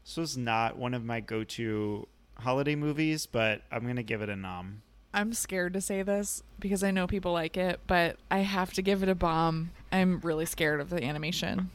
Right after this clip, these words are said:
Speaker 1: It is really horrifying. Saving Private Ryan.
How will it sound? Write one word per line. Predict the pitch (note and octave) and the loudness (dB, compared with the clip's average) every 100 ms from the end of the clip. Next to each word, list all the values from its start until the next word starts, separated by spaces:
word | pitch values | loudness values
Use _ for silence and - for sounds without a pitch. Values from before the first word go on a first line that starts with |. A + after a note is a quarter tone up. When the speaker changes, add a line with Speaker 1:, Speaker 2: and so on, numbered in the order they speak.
| - - | -14 -6
Speaker 1:
It | A#2+ A2 | -2 2
is | G#2 F#2 | 0 0
really | G2+ G2 G2 | 0 0 0
horrifying. | G2 F#2+ - F2+ F2 F#2 G#2+ - - - - - | 0 -2 -2 -2 -2 -6 -10 -18 -20 -20 -18 -10
Saving | - A#2+ A#2 A#2 | 8 10 10 8
Private | A#2+ A#2 A#2+ | 8 8 6
Ryan. | G#2+ G#2 G#2 G#2+ | 6 6 4 2